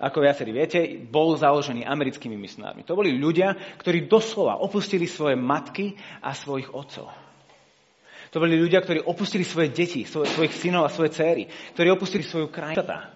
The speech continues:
ktorí, ktorí predali a zanechali svoje domy, ktorí opustili svoju krajinu,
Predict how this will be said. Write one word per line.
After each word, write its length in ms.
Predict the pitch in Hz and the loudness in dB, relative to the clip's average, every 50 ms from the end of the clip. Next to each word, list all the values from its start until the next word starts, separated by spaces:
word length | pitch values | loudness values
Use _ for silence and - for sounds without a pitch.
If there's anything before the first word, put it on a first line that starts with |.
| - _ _ _ _ _ - - - - - | -20 _ _ _ _ _ -20 -20 -20 -16 -6
ktorí, 320 | - 156 151 143 135 143 - | -2 0 2 2 2 0 0
ktorí 160 | 165 147 135 135 | 0 0 0 0
predali 560 | 135 - 170 196 202 208 220 214 220 226 214 208 | 2 4 4 4 6 6 4 6 6 6 6 4
a 80 | 143 | 4
zanechali 480 | - 156 165 180 190 180 - 180 180 180 | 2 0 0 0 0 0 2 2 2 0
svoje 320 | 170 - - 131 107 98 110 - | 0 -2 -2 -2 -2 -2 -2 2
domy, 480 | 143 151 180 208 226 240 220 - - - - - _ _ - _ _ _ _ _ _ _ _ _ _ - - - - - - - | 2 4 4 4 2 0 -2 -8 -16 -20 -20 -20 _ _ -20 _ _ _ _ _ _ _ _ _ _ -20 -20 -20 -20 -20 -20 -8
ktorí 320 | - - 165 160 156 151 | 0 2 4 4 4 2
opustili 480 | - 190 180 190 202 185 - 190 156 135 | 0 -2 -2 -4 -4 -4 -4 -4 -4 -4
svoju 240 | - - 165 156 151 | -4 -4 -4 -4 -4
krajinu, 480 | - 170 151 151 160 160 143 117 - | -6 -8 -6 -6 -4 -4 -4 -6 -8